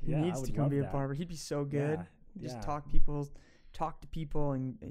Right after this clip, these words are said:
Speaker 1: he'd be awesome
Speaker 2: Yeah,
Speaker 1: in
Speaker 2: I would
Speaker 1: there.
Speaker 2: like to do a-, apprenticeships because I, I do have my instructor's license. I
Speaker 1: Do
Speaker 2: did,
Speaker 1: you?
Speaker 2: yeah, I did go back. So after I graduated and after I, I opened the Refinery Barbershop, I started going up and teaching, like, either in the,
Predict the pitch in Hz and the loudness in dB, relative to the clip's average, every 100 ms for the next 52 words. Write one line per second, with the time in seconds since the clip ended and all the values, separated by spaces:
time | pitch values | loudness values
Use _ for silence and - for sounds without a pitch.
0 | 131 135 117 80 - - - 131 135 175 | -8 -8 -8 -12 -10 -8 -6 -4 -2 -2
1 | 147 139 143 123 120 113 - - 113 113 | 0 -2 -2 -4 -4 -6 0 10 12 12
2 | - 101 110 - 110 110 107 113 113 131 | 6 -10 -14 -14 -10 -8 -8 -6 -6 -6
3 | 123 117 113 101 95 113 98 104 87 92 | -6 -6 -6 -8 -12 -12 -12 -12 -14 -14
4 | 87 - 92 - 170 196 240 156 135 120 | -16 -14 -14 -8 -2 0 2 0 0 -2
5 | 110 131 165 143 117 117 117 113 - - | -2 -4 -6 -6 -6 -6 -8 -12 -20 -20
6 | - - 143 147 156 135 127 117 113 120 | -18 -10 -6 -6 -4 -4 -4 -6 -6 -6
7 | 120 123 123 113 110 110 120 113 127 110 | -6 -4 -4 -6 -6 -10 -12 -12 -14 -14
8 | 117 113 113 110 101 104 - 104 107 101 | -10 -2 6 6 6 -2 -8 -6 -8 -10
9 | 101 104 107 - 95 104 - _ _ - | -10 -10 -12 -12 -14 -14 -20 _ _ -18
10 | 110 113 - 113 107 101 110 107 104 101 | -14 -12 -10 -10 -10 -8 -8 -6 -8 -10
11 | - 113 101 - 120 110 110 101 98 110 | -12 -12 -12 -6 -6 -6 -10 -12 -12 -16
12 | - - _ _ _ - 110 120 117 107 | -20 -20 _ _ _ -14 -12 -8 -8 -6
13 | 117 113 | -6 -6